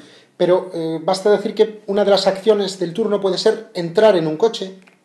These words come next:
salir de un coche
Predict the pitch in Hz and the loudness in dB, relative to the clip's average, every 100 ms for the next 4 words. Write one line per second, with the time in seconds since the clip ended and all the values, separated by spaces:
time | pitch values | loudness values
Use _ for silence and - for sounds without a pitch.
0 | _ _ _ _ _ _ - - 170 196 | _ _ _ _ _ _ -16 -2 0 0
1 | 196 - - _ _ _ - - 131 135 | -4 -8 -20 _ _ _ -20 -18 -18 -6
2 | 208 202 | -6 -6